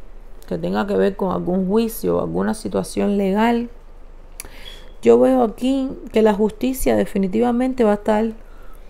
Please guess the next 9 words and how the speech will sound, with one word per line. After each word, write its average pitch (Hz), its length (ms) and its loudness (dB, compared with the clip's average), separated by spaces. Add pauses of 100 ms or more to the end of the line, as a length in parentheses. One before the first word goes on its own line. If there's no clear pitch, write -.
(560)
ujú. 226 400 -2 (2750)
La 233 120 -2
justicia 240 420 -2
va 247 60 0
a 240 40 0
estar 240 200 -2
ahí 214 160 4
para 196 260 -2
ti. - 160 -8